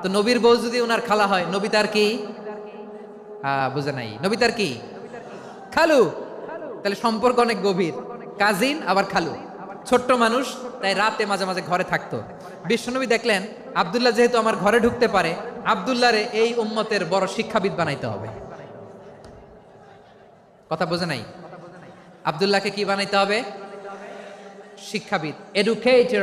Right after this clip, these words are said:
of this ummah, এই উম্মার শিক্ষাবিদ বানাইতে হবে। তাই আব্দুল্লাহ ইবনে আব্বাসকে বিশ্বনবী হাতে কলমে শিক্ষা দিয়েছেন। আহারে,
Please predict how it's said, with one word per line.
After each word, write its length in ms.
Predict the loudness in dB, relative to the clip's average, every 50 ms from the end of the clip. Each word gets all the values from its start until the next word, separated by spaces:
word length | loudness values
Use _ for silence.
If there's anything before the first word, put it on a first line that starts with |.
| 2 2
of 100 | 0 0
this 180 | 0 -2 -2
ummah, 400 | -2 -4 -4 -4 -4 -6 -6 -2
এই 120 | 0 0 0
উম্মার 220 | 0 -2 -4 -4
শিক্ষাবিদ 400 | -4 -6 -6 -4 -6 -6 -6 -8 -8
বানাইতে 280 | -10 -10 -10 -12 -12 -12
হবে। 200 | -12 -12 -14 -18 -18 -18 -20 -20 -20 -20 -20 -8 0
তাই 100 | 0 2
আব্দুল্লাহ 520 | 4 2 2 0 0 -2 -2 2 4 4
ইবনে 180 | 4 4 4 2
আব্বাসকে 420 | 2 2 2 2 2 2 0 -2
বিশ্বনবী 380 | -2 -2 -4 -2 -6 -2 0 -2
হাতে 360 | 2 2 2 2 4 4 2
কলমে 320 | 4 4 4 4 4 0 0
শিক্ষা 280 | -2 -4 -2 -2 -2
দিয়েছেন। 340 | 0 0 -4 -4 -4 -8 -10 -10 -12 -14 -14 -16 -14 -16 -16 -16 -16 -18 -18 -18 -18 -18 -18 -18 -20 -20 -20 -20 -20 -20 -20 -12 -6
আহারে, 340 | -6 -4 -4 -2 -2 -2